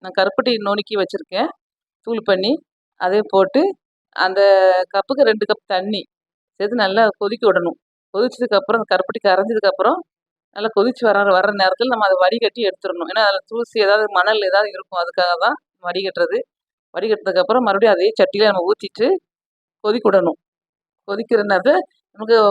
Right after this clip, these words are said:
ஒரு லைட்டா ஒரு, ஒரு பிஞ்ச் உப்பு சேர்த்துக்கங்க. நான் அதை வீடியோ எடுக்கல. உப்பு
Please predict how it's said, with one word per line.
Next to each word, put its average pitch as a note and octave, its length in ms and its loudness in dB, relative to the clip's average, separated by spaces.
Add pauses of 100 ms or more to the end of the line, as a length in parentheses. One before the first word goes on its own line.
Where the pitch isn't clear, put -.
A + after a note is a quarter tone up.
(100)
ஒரு F#3+ 120 4 (400)
லைட்டா A3 380 2
ஒரு, G3+ 100 2 (100)
ஒரு G3+ 200 6
பிஞ்ச் C4 260 0
உப்பு C#4+ 240 0
சேர்த்துக்கங்க. G3+ 500 0
நான் G3 100 4
அதை F#3+ 100 6 (180)
வீடியோ G#3+ 180 2
எடுக்கல. F#3+ 280 2 (580)
உப்பு B3 140 -4